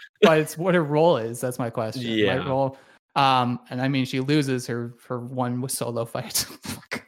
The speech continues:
Speaker 2: Th-, that's very true, but it's a pretty cool <laughs> fight.
Speaker 1: Fair enough. I don't give trophies to losers, though. <laughs> Okay,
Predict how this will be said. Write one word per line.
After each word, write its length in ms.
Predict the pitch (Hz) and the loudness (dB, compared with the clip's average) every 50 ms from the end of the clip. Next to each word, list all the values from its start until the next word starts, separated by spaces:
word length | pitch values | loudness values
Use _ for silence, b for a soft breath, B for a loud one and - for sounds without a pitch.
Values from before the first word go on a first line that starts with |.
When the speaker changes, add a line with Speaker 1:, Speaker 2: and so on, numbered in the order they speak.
| - | -8
Speaker 2:
Th-, 140 | - - - | -6 -4 -4
that's 420 | - - - _ _ - - - | -6 -8 -10 _ _ -14 -14 -4
very 280 | 113 123 127 131 131 131 | 2 6 8 8 8 6
true, 320 | 123 - 151 156 156 135 | 4 4 6 8 8 8
but 100 | 120 127 | 8 6
it's 180 | 127 120 - - | 4 4 2 -2
a 60 | 123 | -6
pretty 300 | 113 - - 156 147 143 | -6 2 4 4 4 4
cool 280 | - - - 175 160 160 | 4 6 8 8 8 8
<laughs> 0 | |
fight. 720 | - - - - - 196 170 - - - - - 170 - - - - _ _ - | 4 0 -2 6 8 8 8 8 4 -2 -6 -6 -6 -8 -8 -12 -18 _ _ 2
Speaker 1:
Fair 260 | - - - - 110 | 4 6 6 6 4
enough. 340 | 107 110 107 110 120 - - - _ _ _ _ _ _ _ _ _ _ _ | 2 -4 -8 -10 -12 -12 -16 -20 _ _ _ _ _ _ _ _ _ _ _
I 100 | - 151 | 2 4
don't 140 | 175 180 175 | 4 6 6
give 120 | 185 170 | 4 4
trophies 340 | - - 165 160 156 175 151 | 6 6 6 6 6 4 2
to 80 | - 143 | 2 -2
losers, 400 | 139 135 127 123 120 117 110 120 | -2 -2 -4 -4 -6 -8 -10 -10
though. 260 | 110 107 110 113 - _ - | -10 -10 -10 -12 -14 _ -10
<laughs> 0 | - - - 277 214 - - - - - - - - - 523 - - - 571 - - - 330 330 - - 302 311 - - 330 285 - - - - - - - 147 - - - - - - - B B B B B B B B _ _ _ _ _ - - | -10 -4 0 0 0 0 -4 -6 -6 -4 -2 4 6 8 8 10 10 10 10 10 10 10 10 10 10 10 10 10 8 8 6 4 4 4 2 0 0 0 0 0 0 0 0 0 0 0 0 B B B B B B B B _ _ _ _ _ 2 2
Okay, 540 | 139 135 135 135 143 139 139 127 117 120 | 4 4 2 2 2 2 2 2 2 4